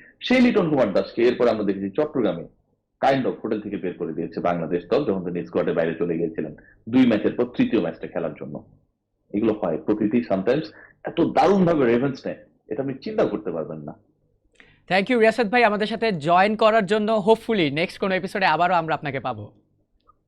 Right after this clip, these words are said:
Speaker 2: শানুর, আমি যদি একটু আপনার কাছে ফিরে যাই, এই কথার পরিপ্রেক্ষিতে আমি যদি একটু কথা বলি, বাংলাদেশের গ্রুপে চারটা ম্যাচ,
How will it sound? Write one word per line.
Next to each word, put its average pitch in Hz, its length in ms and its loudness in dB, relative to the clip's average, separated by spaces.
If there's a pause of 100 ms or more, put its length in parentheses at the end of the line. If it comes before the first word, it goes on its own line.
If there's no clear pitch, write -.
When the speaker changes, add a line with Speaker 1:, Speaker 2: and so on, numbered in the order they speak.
(140)
Speaker 2:
শানুর, 190 220 -2
আমি 180 140 0
যদি 170 160 -6
একটু 165 120 -8
আপনার 156 200 -6
কাছে 147 140 -6
ফিরে 123 220 -6
যাই, 113 220 -6
এই 170 220 -2
কথার 175 240 -4
পরিপ্রেক্ষিতে 147 600 -6
আমি 131 120 -4
যদি 120 180 -8
একটু 110 200 -16
কথা 123 180 -8
বলি, 123 260 -6 (360)
বাংলাদেশের 160 680 -2 (420)
গ্রুপে 151 340 -6
চারটা 151 340 -6
ম্যাচ, 139 400 -8